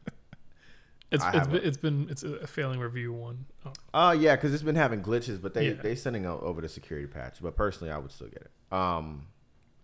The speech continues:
Speaker 2: or just get the Pro. But I was basically like, "Bro, you ain't got no, no specials. If it's so bad, you gotta have specials on it."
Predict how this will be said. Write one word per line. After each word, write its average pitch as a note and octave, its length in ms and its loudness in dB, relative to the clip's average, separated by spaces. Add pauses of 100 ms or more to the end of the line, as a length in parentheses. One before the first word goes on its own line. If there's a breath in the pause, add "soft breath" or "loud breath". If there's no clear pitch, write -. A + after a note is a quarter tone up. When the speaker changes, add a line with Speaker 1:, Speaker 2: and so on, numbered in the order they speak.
Speaker 2:
or F#2 120 -8
just F2+ 140 -12
get - 120 -14
the - 80 -20
Pro. D2 360 -10 (240)
But G#2+ 100 4
I A#2 80 8
was C3 120 4
basically B2 280 2
like, E2 60 -4
"Bro, F2 120 0
you G2+ 100 -2
ain't G#2 80 -2
got F#2+ 100 -2
no, D2 160 -8 (100)
no C#2+ 120 -12
specials. F#2+ 480 -8
If F#2 160 -4
it's A#2+ 100 -4
so B2+ 200 2
bad, G2+ 360 0
you F2 60 -8
gotta E2 240 0
have C#2 160 -8
specials - 340 -12
on - 160 -20
it." - 60 -20